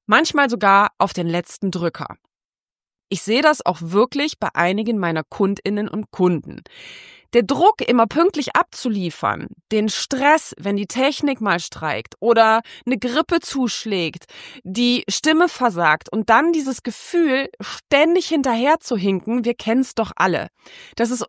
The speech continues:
unfassbar anstrengend und das nimmt auch ganz oft die Freude am Podcasten. Gerade auch, wenn man mit uns Dienstleistern zusammenarbeitet.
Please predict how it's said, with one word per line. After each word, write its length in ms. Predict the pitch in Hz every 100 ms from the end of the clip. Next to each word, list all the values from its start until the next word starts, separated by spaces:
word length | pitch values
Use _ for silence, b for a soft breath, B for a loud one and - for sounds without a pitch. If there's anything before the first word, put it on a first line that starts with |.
| -
unfassbar 600 | 302 339 - 302 - -
anstrengend 680 | 240 294 - 190 165 196 -
und 140 | 220
das 160 | 220 220
nimmt 360 | 240 294 -
auch 140 | 214 -
ganz 300 | 233 254 277 -
oft 220 | 247 -
die 100 | 220
Freude 400 | - - 226 220
am 140 | 190
Podcasten. 800 | - 226 - 151 147 - - 123 B B B B
Gerade 600 | - 208 220 269 320 294
auch, 400 | 196 190 240 302 b b _
wenn 160 | 202 220
man 180 | 240
mit 200 | 220 - -
uns 260 | 214 -
Dienstleistern 760 | - 240 247 - 170 156 160 156
zusammenarbeitet. 1040 | 160 156 151 143 - - - - - -